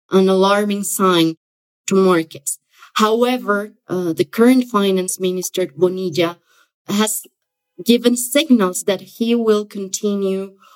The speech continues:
all the efforts to maintain fiscal stability, and this will remain a key priority during his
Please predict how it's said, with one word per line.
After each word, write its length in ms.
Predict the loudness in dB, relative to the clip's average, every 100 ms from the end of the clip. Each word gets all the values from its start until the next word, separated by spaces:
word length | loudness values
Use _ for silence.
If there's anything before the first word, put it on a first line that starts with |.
| _ _
all 260 | -4 -2 -4
the 220 | -4 0
efforts 500 | 0 0 -6 -6 -6
to 160 | -10 -8
maintain 540 | -8 -8 -12 -12 -12 -2
fiscal 420 | 0 0 -8 -8
stability, 800 | -6 -6 -2 -2 -2 -8 -12 -20 _ _ _ -4
and 300 | -2 0 0
this 240 | 0 -2
will 320 | -4 -2 -2 -2
remain 480 | -4 -4 -6 -6
a 100 | -6
key 460 | -8 -20 -8 -6 -6
priority 920 | -8 -6 -4 -4 -6 -6 -6 -8 -8 _ _ _ -4
during 400 | -2 0 -2 -8
his 420 | -6 -4 -4